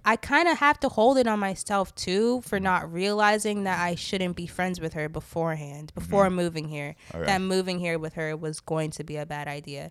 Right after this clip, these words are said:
Speaker 2: Yeah.
Speaker 1: So, yeah, I take responsibility for that, that for not dropping her before.
Speaker 2: Mm-hmm.
Speaker 1: But it still very much is her fault.
Speaker 2: Yeah.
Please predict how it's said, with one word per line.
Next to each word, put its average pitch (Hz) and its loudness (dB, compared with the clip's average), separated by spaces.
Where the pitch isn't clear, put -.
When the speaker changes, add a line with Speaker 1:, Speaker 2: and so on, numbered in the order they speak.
Speaker 2:
Yeah. 76 -6
Speaker 1:
So, - 2
yeah, 220 4
I 226 -4
take 214 -6
responsibility 175 -2
for 156 -12
that, 147 -6
that 151 -8
for - -4
not 156 -6
dropping 160 0
her 151 -4
before. 151 -8
Speaker 2:
Mm-hmm. 95 -4
Speaker 1:
But 202 0
it 233 6
still 196 6
very 170 2
much 156 -6
is 151 -4
her 143 -8
fault. - -14
Speaker 2:
Yeah. 57 -6